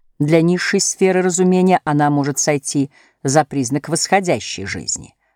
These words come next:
но это самообман. Для высшей сферы разумения за признак нисходящей.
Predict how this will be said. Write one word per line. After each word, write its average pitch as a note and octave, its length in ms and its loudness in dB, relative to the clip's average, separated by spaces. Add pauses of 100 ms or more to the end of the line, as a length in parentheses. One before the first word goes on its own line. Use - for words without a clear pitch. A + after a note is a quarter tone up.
(100)
но B2+ 280 2
это A#2+ 320 -6
самообман. C#3+ 760 -2 (800)
Для D3 280 2
высшей C#3+ 460 -2
сферы A2+ 400 -4
разумения A2 720 -4 (560)
за D3 240 2
признак D#3 500 -4
нисходящей. - 1000 -4